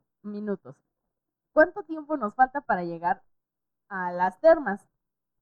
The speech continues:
Que era el balneario que íbamos a ir a Totonilco. No, pues tanto. Y entonces nuestra decisión fue, en lo que estábamos esperando a que cambiaran la llanta,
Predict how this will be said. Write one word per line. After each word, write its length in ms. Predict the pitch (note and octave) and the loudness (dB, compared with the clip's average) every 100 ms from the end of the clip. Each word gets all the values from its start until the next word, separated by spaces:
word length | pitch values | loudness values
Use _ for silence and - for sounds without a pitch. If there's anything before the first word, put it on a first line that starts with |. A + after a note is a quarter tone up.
| _ _ - | _ _ -8
Que 80 | |
era 100 | G3 G3+ | 0 2
el 60 | |
balneario 380 | F#3+ F#3 F3+ F#3 | 2 0 -4 -8
que 100 | F3+ | -6
íbamos 300 | F3+ F3 E3 | -6 -6 -10
a 20 | E3 | -10
ir 80 | |
a 60 | E3 | -12
Totonilco. 560 | F3+ - G#3 A#3 - - _ _ _ _ _ | -12 -14 -14 -14 -18 -20 _ _ _ _ _
No, 220 | C#4+ E4 | 2 2
pues 200 | D4+ B3 - | 0 -8 -4
tanto. 400 | A3+ G3 D3 - _ _ _ | -6 -6 -18 -20 _ _ _
Y 100 | F#3+ | -16
entonces 440 | F#3 F3+ F#3+ G#3 G3+ | -12 -6 -4 -4 -6
nuestra 420 | F3 D#3+ - D#3+ | -4 -6 -2 -4
decisión 500 | D#3+ D#3+ E3+ F#3+ F#3 | -2 -8 -10 -12 -10
fue, 240 | - D#3+ D3+ _ _ _ _ | -8 -8 -8 _ _ _ _
en 120 | G#3 | -2
lo 120 | A#3 A#3 | 0 0
que 60 | |
estábamos 360 | C4 E4+ G4 C4 | 2 4 4 0
esperando 400 | F#3+ - G3 A3 | -10 -6 -4 -4
a 40 | G#3+ | -8
que 120 | D#3+ | -10
cambiaran 440 | D#3 D#3 E3+ F#3 | -12 -10 -10 -8
la 80 | G3+ | -6
llanta, 400 | A#3+ G3+ F3+ F#3+ | -6 -8 -10 -14